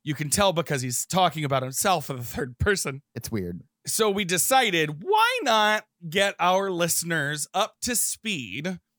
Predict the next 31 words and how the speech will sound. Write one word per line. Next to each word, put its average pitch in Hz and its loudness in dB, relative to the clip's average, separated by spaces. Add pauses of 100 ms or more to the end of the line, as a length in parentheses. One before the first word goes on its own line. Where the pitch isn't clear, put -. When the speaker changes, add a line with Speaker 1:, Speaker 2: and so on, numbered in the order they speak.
(160)
Speaker 2:
Yeah. 160 2
Speaker 1:
ahead 170 -2
of 196 -2
Doctor 147 -4
Strange 277 -6
Mom 135 -8 (420)
in 277 -4
case 233 0 (320)
they 185 0
haven't 196 0
had 175 -2
the 190 -10
time 175 -2 (120)
to 185 -6
rewatch 151 -4
things, 143 -4
in 170 -10
case 175 -2
they 156 -2
haven't 156 -2
had 151 -4
the 160 -6
interest 135 -8 (220)
Speaker 2:
Yeah. 240 4
Speaker 1:
to 156 2
rewatch 151 0
things, 156 -6
or 247 0
in 233 -4
case 220 -4
maybe, 220 -4